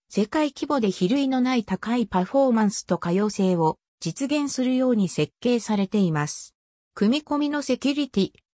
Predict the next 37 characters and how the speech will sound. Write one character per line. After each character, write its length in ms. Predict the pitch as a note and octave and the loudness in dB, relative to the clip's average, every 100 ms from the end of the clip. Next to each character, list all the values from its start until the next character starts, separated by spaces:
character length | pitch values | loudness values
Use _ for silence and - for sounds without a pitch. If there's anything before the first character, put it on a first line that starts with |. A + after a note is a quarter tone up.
| - | -4
継 220 | G#3+ C#4 | 0 0
続 220 | D#4+ - | -2 -4
的 260 | C4+ C4+ C4 | -4 -4 -2
バ 140 | C4 | -2
ッ 40 | - | -2
ク 200 | - B3 | -2 -2
ア 80 | |
ッ 60 | A#3 _ | -4 _
プ、 180 | E3+ - _ _ | -6 -6 _ _
サ 240 | - A3+ D4 | 0 2 2
ー 20 | |
バ 160 | C#4 C4 | 2 0
ー 40 | |
レ 100 | C4 | 0
ス 120 | - | -2
コ 160 | - C4 | 0 0
ン 120 | B3+ | 0
ピ 120 | B3 | 0
ュ 80 | B3 | 0
ー 20 | |
テ 100 | A#3+ | 2
ィ 80 | A#3 | 2
ン 80 | A3 | 4
グ、 220 | G3 F3+ - _ | 4 0 -4 _
最 320 | - A3 C#4 C4 | -2 0 2 2
大 220 | C#4+ C4+ | 0 0
十 200 | B3 C4 | 0 0
五 180 | C4 B3 | 0 -2
個 140 | B3+ | -2
の 140 | B3 | 0
リ 220 | F3 A3+ A3 | 2 0 0
ー 20 | |
ド 120 | A3 | 2
レ 140 | G#3+ | 2
プ 160 | G#3 A3 | 0 0
リ 120 | F#3+ | 0
カ、 220 | - D#3+ | 0 -4